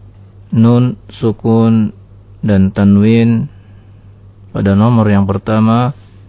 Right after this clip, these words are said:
yakni izhar. pada malam yang berbahagia ini,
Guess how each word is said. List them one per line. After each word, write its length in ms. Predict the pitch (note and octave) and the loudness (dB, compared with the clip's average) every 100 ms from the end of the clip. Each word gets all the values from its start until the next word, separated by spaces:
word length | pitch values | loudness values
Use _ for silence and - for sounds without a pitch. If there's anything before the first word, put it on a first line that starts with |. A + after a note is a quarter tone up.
| - - - - - | -20 -20 -20 -20 -10
yakni 400 | - F#2+ G#2+ A2 | -6 0 2 2
izhar. 560 | G#2+ G2+ F#2 G2+ F#2+ G2 - - - - - - - - - - - - - - | -2 -4 -2 0 0 -4 -14 -20 -20 -20 -20 -20 -20 -20 -20 -20 -20 -20 -20 -6
pada 160 | A2 A2+ | 0 2
malam 240 | C3 C#3+ | 4 4
yang 240 | B2 A#2 A2+ | 4 2 2
berbahagia 640 | A2 A2 G#2+ G#2 G#2 G2+ | 0 0 0 0 2 2
ini, 320 | G#2+ B2 C3 | 2 2 -2